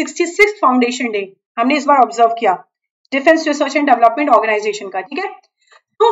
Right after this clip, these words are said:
we have completed our current affairs based everything, निचोड़ के रख दिया हमने करंट अफेयर्स को, क्योंकि हमने एनालिसिस भी किया, रिसेंट न्यूज भी पढ़े, उससे रिलेटेड जीके जीएस फैक्ट्स भी देखे और, अम, यहाँ पे एमसीक्यूज़ भी किया, ठीक है।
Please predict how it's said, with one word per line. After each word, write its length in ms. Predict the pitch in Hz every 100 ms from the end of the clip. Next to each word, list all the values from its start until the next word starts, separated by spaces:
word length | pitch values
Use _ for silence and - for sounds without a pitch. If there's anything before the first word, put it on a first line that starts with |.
| - 240
we 120 | 330
have 240 | 330 349 349
completed 520 | 320 320 320 349 349
our 140 | 339 339
current 300 | 277 269 294 302
affairs 340 | 302 311 - 269
based 340 | 294 294 - - 254
everything, 840 | 269 220 302 349 349 - 330 392
निचोड़ 340 | 277 254 277 294
के 100 | 311
रख 100 | 269
दिया 200 | 240 277
हमने 140 | 277
करंट 280 | 285 254 254
अफेयर्स 280 | 262 254 254
को, 140 | 302 - _ _ _ _
क्योंकि 180 | 262 262
हमने 160 | 285 285
एनालिसिस 500 | 254 240 254 320 -
भी 100 | 311
किया, 280 | 294 294 311 - - _ _ _
रिसेंट 480 | 202 254 269 311 285
न्यूज 200 | 285 311
भी 120 | 320
पढ़े, 240 | 311 285 294
उससे 200 | 294 294
रिलेटेड 440 | 277 269 294 285
जीके 280 | 262 254 302
जीएस 260 | 277 285
फैक्ट्स 320 | - 233 240 -
भी 100 | 285
देखे 320 | 277 277 311 - _ _ _
और, 220 | 254 311 247
अम, 560 | - 226 220 208 202 - _ _ 240
यहाँ 200 | 247 254
पे 260 | 349 359 247
एमसीक्यूज़ 560 | 247 285 277 262 254
भी 80 | 262
किया, 220 | 254 196
ठीक 200 | 185 262
है। 320 | 349 - -